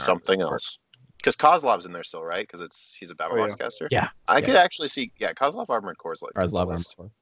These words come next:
Speaker 2: Yeah, I could see that. Um, Crix, they got a, uh,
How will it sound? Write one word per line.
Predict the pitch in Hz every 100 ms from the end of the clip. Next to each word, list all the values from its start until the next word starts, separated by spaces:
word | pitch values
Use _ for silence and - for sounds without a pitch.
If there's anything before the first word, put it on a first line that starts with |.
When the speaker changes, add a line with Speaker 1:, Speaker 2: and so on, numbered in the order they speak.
| _ -
Speaker 2:
Yeah, | 95
I |
could | 104
see | -
that. | 82 - _ _ - - _ - - _ -
Um, | 160 151 139 127 139 185 185 - - - -
Crix, | - 190 156 - - - - - _ - - _
they | 143
got | 95
a, | 87 - -
uh, | 85